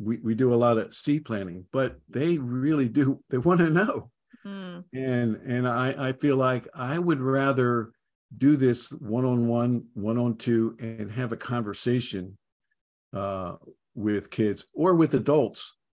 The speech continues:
Speaker 1: I mean, I, I go all over. I go, if I go to a restaurant, you know, um, I'll see if I can pray for the, for the server,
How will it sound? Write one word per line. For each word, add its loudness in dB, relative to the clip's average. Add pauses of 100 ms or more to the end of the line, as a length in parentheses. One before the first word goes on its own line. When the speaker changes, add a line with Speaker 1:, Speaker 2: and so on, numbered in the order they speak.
(260)
Speaker 1:
I -4
mean, 0
I, -6 (160)
I -4
go 0
all 2
over. 2
I -4
go, -12
if -14
I 0
go 0
to 2
a -2
restaurant, -4 (160)
you -8
know, -8 (160)
um, -14 (760)
I'll -14
see -6
if -8
I -8
can -8
pray -2
for -6
the, -12 (360)
for -10
the -10
server, 2